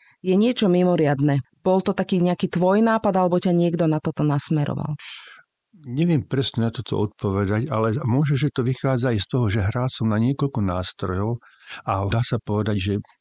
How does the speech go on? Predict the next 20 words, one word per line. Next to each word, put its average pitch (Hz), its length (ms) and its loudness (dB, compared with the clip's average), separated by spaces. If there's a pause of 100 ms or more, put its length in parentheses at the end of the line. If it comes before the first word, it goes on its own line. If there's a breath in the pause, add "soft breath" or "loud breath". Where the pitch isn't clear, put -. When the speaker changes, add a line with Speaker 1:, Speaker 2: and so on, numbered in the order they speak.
(120)
Speaker 2:
dobre. - 480 -6 (640)
Bol 98 240 -2
som 143 240 0
dobrý 127 320 0
aj 107 320 2
herec 113 240 2
listu. - 480 -2 (360 loud breath)
A 101 200 0
vlastne 120 440 0 (220)
toto 147 240 -2
všetko 143 340 -2
spôsobovalo 127 720 0
to, 135 140 -2
že 120 220 0
vlastne 113 420 0
som - 260 -2 (160)
s-, 113 220 -4 (260)
iným 170 320 4
hovoril, 110 400 0
že: 101 140 0